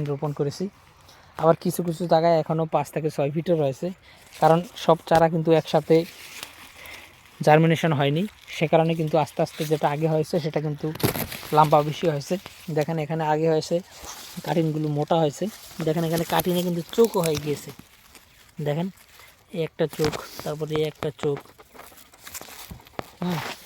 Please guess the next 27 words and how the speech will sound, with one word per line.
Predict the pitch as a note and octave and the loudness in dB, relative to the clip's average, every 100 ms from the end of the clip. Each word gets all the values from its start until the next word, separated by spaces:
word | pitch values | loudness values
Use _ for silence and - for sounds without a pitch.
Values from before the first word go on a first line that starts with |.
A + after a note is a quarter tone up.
| - - - - | -18 -20 -20 -8
তারপরে | D#3 D#3 D3+ C#3+ | -4 0 0 0
যে | D#3 D#3+ | 0 0
এখানেও | - D3+ D#3 - | -2 -2 -2 0
চোখ, | D3+ - - - - - - - | 0 0 -8 -20 -20 -20 -14 -2
এগুলো | D#3+ E3+ D3 | 4 6 6
আগে | E3 E3 | 4 2
হয়েছিল, | D3 - D#3+ A3 _ _ _ _ _ - - - - | 2 0 -4 -4 _ _ _ _ _ -20 -20 -6 2
তাই | D3+ D3 | 4 4
এগুলো | D3+ D3 | 2 0
মোটা | C#3+ D#3+ D#3 | 0 2 4
হয়েছে | D3 D#3+ D3 | 4 2 2
বা | D3 | 0
কাটিংও | C#3+ D#3 D#3+ D#3 | 0 0 0 0
হয়ে | C#3+ C#3+ | 0 0
গিয়েছে। | C#3+ D#3+ D3+ | 0 2 2
আর | C#3+ | 2
যেগুলো | D3+ D#3+ E3 - - - - - - - | 0 2 0 -4 -12 -16 -18 -18 -8 2
পরবর্তীতে | D#3+ D#3+ E3+ F3+ D#3+ E3+ C#3+ | 4 4 0 -2 2 4 6
হয়েছে, | D3 - G3 - | 2 0 -2 0
সেগুলো | D#3+ D#3+ E3 | 0 0 0
কিন্তু | E3 E3 E3+ - _ - - | -2 0 -2 -6 _ -20 -10
ছোট। | - D#3 D#3+ G3+ - - - - - - _ _ - D#3 | 0 2 2 0 -6 -20 -20 -18 -18 -20 _ _ -10 -4
দেখেন, | D3 E3+ G#3+ - - - - - - - - - - - | -2 -4 -6 -12 -20 -20 -20 -20 -20 -18 -14 -14 -12 -6
এই | D#3 | -2
যে | E3 E3+ - - - - - - - - - - - E3 | -2 -4 -12 -20 -14 -12 -12 -14 -18 -16 -16 -14 -8 2
এটাও | F3+ F3 | 2 2
মোটামুটি | D#3+ D#3 D#3 | 0 -2 -2